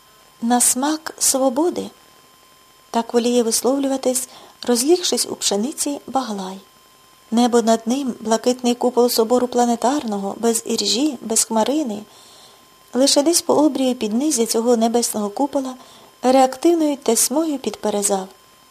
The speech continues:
Якщо вже говорити про безсмертя, то мистецтво стоїть до нього найближче. Зараз почую, що людина велика.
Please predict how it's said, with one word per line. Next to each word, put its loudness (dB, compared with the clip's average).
Якщо -2
вже 0
говорити -2
про -8
безсмертя, -6
то 2
мистецтво 2
стоїть -2
до -2
нього -4
найближче. -4
Зараз 0
почую, -4
що 0
людина 0
велика. -4